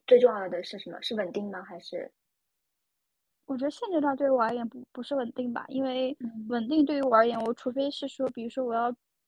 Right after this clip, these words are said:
Speaker 2: 稳定在某一个城市发展，或者说句实际的话，因为大家都是要成家立业的嘛，对吧？那比如说未来有一天你，你打算考虑成家了，或者说怎么样的，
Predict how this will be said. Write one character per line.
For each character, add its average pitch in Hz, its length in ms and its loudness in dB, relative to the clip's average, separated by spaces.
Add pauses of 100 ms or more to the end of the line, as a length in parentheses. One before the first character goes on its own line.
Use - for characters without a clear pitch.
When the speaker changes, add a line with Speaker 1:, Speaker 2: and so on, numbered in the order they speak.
(180)
Speaker 2:
稳 240 160 -4
定 302 140 0
在 277 140 4
某 220 200 6
一 - 40 -6
个 247 120 6
城 240 200 -2
市 277 140 -12
发 330 180 2
展， - 180 -4 (520)
或 466 220 8
者 214 360 0
说 285 180 0
句 277 120 0
实 262 160 -6
际 262 80 -6
的 262 80 0
话， 233 160 -2
因 240 80 -2
为 262 80 0
大 277 120 12
家 285 80 12
都 294 200 0
是 302 140 -2
要 202 460 2 (220)
成 240 220 -8
家 269 180 6
立 285 160 -6
业 285 160 0
的 233 80 -4
嘛， 196 180 -12
对 220 140 -12
吧？ - 140 -12 (280)
那 240 200 -6
比 214 140 -12
如 226 60 -8
说 254 140 0
未 277 80 4
来 240 140 2
有 214 100 -4
一 208 60 -8
天 226 360 -6
你， 208 180 -10
你 226 200 -4
打 233 160 2
算 240 220 0
考 233 160 -4
虑 220 120 -2
成 226 220 -6
家 247 200 4
了， 254 100 4
或 254 80 2
者 240 60 0
说 254 140 -4
怎 240 120 -20
么 - 80 -20
样 247 200 -4
的， - 140 -18